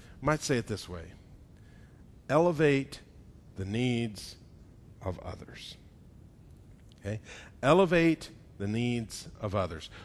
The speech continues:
We are naturally selfish.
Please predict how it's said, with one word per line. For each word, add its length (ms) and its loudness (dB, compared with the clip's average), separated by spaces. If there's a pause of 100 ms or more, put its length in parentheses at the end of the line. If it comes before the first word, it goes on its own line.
(120)
We 300 6
are 180 8
naturally 920 4 (220)
selfish. 720 -2